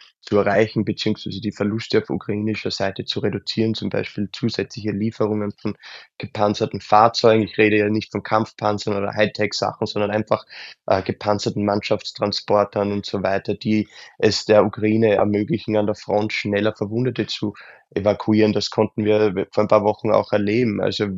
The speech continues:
je schneller man Verwundete von der vordersten Frontlinie zu dem Hauptverbandsplatz eben bringt, desto größer die Chance, dass diese Person erstens überlebt und zweitens nicht so schwere Verwundungen erleidet, dass sie dann früher oder später wieder auch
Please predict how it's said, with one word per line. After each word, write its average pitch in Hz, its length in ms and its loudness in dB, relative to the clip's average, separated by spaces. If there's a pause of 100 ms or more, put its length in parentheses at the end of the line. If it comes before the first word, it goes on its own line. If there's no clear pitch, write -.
je 107 180 -2
schneller 127 460 0
man 110 240 0
Verwundete 120 640 0
von - 200 -8
der 113 100 -2
vordersten 123 460 0
Frontlinie 117 580 -2
zu 107 160 -4
dem 110 160 -2 (340)
Hauptverbandsplatz - 1000 0
eben 107 180 0
bringt, - 480 0 (480)
desto 110 640 4 (220)
größer 120 380 6
die 107 120 0
Chance, 110 480 2
dass - 140 -6
diese 104 260 -4
Person 107 400 0
erstens 107 460 0
überlebt 107 440 0
und 110 100 -2
zweitens 104 480 0
nicht 113 220 -2
so - 80 -6
schwere 104 340 0
Verwundungen 110 720 -4
erleidet, 107 560 0
dass 101 200 -2
sie 107 100 -2
dann 107 180 -2
früher - 200 -4
oder 101 120 -6
später 101 420 -6
wieder 107 280 0
auch - 160 -2